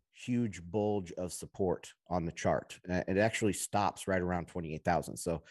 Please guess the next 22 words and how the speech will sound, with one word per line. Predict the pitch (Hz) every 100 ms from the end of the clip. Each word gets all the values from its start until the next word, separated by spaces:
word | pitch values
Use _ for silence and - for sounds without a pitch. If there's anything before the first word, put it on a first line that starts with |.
| - - _
um, | 90 87 80
if | 98 95
we | 101
fall | 90 - 110
below | 95 90 101 117
that, | 90 85 - - - - _ _
um, | 85 85 82 78 71 _ _ _
you | 92 95
know, | 85 87
we, | 98 98 87
we | 95
don't | 98 107 101
have | 113 104 -
any | 107 104
more | 98 92
previous | - 135 156 131 131
buying | - 113 113
and | 101
selling | - 117 107 95
that | 98
was | 92 87 -
happened, | - 110 113 95 90